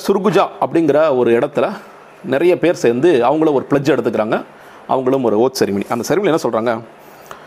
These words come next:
"We Hindus will not buy goods from any Muslim shopkeeper."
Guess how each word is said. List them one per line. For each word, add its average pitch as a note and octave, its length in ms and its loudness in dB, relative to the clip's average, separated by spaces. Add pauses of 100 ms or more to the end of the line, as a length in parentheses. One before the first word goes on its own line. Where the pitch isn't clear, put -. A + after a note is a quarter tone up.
(320)
"We F#3+ 80 4
Hindus A3 540 2
will E3 180 2
not F#3 140 0 (100)
buy D#3+ 200 0
goods C#3+ 280 -2
from C#3+ 140 -2
any D3+ 340 2
Muslim D3 280 -2
shopkeeper." A2+ 460 -2